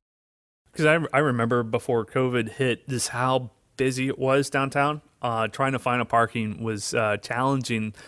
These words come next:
especially on game nights when a lot of people come in early and wanna go catch a game and then park on a street instead of parking in a lot. Um, and that could cause a lot of headaches, uh, for the local downtown businesses as well.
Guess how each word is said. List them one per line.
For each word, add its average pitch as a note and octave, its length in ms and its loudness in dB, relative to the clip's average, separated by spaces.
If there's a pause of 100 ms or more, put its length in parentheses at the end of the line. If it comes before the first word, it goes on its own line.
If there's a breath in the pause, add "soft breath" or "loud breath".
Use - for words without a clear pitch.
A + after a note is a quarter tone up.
(120)
especially E3 380 2
on A2 160 0
game A#2+ 280 -2
nights G2+ 340 -6
when G#2+ 120 -2
a G#2+ 40 -4
lot A2 160 2
of A#2 60 -6
people A2 280 -2
come A#2+ 260 -2
in A2+ 120 0
early A2+ 500 2
and G#2+ 140 -2
wanna A2 180 -2
go G#2+ 120 0
catch - 240 -4
a A2+ 40 -8
game G#2+ 320 -2
and G#2+ 80 -2
then G#2 140 -2
park - 260 0
on A2+ 100 -2
a G#2 40 -6
street - 420 0
instead B2+ 240 0
of A2 160 -2 (220)
parking A#2+ 360 2
in G#2+ 120 -2
a G2+ 100 -2
lot. G#2+ 360 2 (340 loud breath)
Um, G#2 420 0
and G#2+ 260 -2
that A2 220 0
could G#2+ 120 -8
cause G2 240 0
a G#2+ 40 -4
lot G2+ 160 0
of - 200 -4
headaches, A#2 560 2
uh, G#2 240 -2
for C3 140 -4
the A2+ 100 0
local A2 240 2
downtown G2+ 460 -2
businesses G2+ 520 -6
as - 180 -8
well. G2 360 -2